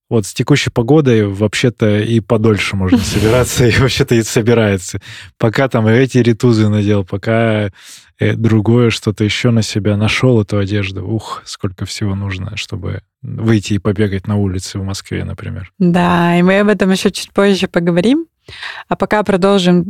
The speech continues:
Speaker 2: про красивые цифры и даты.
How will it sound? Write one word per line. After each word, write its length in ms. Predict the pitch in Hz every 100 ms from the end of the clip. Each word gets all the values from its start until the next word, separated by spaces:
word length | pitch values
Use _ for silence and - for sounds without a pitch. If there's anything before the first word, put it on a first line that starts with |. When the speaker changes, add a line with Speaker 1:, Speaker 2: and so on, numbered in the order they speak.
| -
Speaker 2:
про 340 | 180 175 175 -
красивые 1040 | 185 - 202 190 175 170 170 170 175 196 - -
цифры 640 | - 208 196 - 180 170
и 180 | - 175
даты. 640 | 185 214 262 - 170